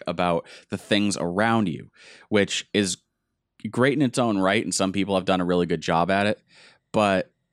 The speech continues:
I think you find a lot of the most successful comedians are people who are still able to relate to, you know, regular Joes. You get people like George Carlin, right, who was able to, he did a lot of stuff politically,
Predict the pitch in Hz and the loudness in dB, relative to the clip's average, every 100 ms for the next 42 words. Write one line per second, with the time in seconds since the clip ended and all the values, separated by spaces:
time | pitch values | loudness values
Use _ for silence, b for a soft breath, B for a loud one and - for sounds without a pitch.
0 | _ 101 110 117 120 117 113 104 104 104 | _ -2 -2 -2 -2 0 2 4 4 2
1 | 101 101 95 90 - - 90 - 113 107 | 2 2 0 -4 -4 -2 -2 -2 -2 -2
2 | 104 - 90 90 92 104 120 117 - 85 | -4 -6 -4 0 0 0 -2 -4 -4 -2
3 | 107 98 98 95 92 - 98 95 92 95 | -4 -4 0 0 0 0 2 2 0 -2
4 | 92 85 82 85 92 - 90 78 _ 50 | -2 -2 0 0 -2 -4 -6 -6 _ -20
5 | - _ - 95 85 82 90 90 87 110 | -20 _ -4 -2 0 0 2 2 2 0
6 | 87 78 - b b b b b 110 113 | 0 -2 -14 b b b b b -2 0
7 | 113 110 104 - 98 - 107 101 76 - | 2 2 0 2 0 2 0 0 -2 -12
8 | _ 90 82 82 92 90 90 90 87 85 | _ -4 -2 0 0 2 2 2 2 -2
9 | - 92 87 85 82 B B B 120 127 | 0 2 2 0 -4 B B B 2 4
10 | 123 113 107 107 98 - 95 104 95 78 | 4 4 2 0 -2 -2 2 2 2 -4
11 | - | -10